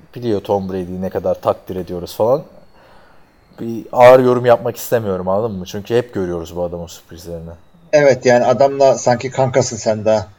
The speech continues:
Speaker 1: <laughs>
Speaker 2: Öyle bir savundun ki. Ya şöyle söyleyeyim, Patriots uzun zamandır hücumuyla ezmedi milleti. O yüzden savunmaları tökezlerse maç ortaya kalıyor.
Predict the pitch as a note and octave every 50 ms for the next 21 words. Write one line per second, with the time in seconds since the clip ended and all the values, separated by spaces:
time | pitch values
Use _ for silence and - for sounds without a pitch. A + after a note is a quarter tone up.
0 | _ - - D#3+ C#3+ - C#3 - - _ _ - - - _ _ - C3+ C3 C3+
1 | D3 D3 C3 A#2+ - - C#3 C3 C#3 C#3 D3+ D#3 B2+ - B2+ - - - - _
2 | - A#2+ - - - - F3 D#3+ C#3+ - - A3 G3 - - C3 B2 A#2+ _ -
3 | E3 F#3 F#3+ - - E3+ D3+ - - - E3 C#3 C3+ F#3 F#3+ D#3 D#3+ C#3+ C#3 C#3
4 | C#3+ D#3+ D#3 A#2 A#2+ C3 B2 D3 D3 D#3 D#3 C#3+ D3 C3+ C3+ B2+ B2+ C3 A#2+ A#2+
5 | A2+ A2+ A2 G#2+ G#2 G#2+ G2+ - A2 - _ _ _ _ _ - C#3 D3+ D#3 D3+
6 | B2 C3+ B2 B2+ - - C3+ C#3 C#3 D3 D3 C#3+ C#3+ C#3+ C#3+ C#3 B2+ B2 - -
7 | B2+ A2 C3 C3+ C3 A#2+ D3+ F3+ F#3 E3+ - G3+ F3+ D3+ C#3+ C#3 D3 C#3 C3 C3
8 | - C3+ C3 B2+ - A#2 A2 F#2+ G2+ G2+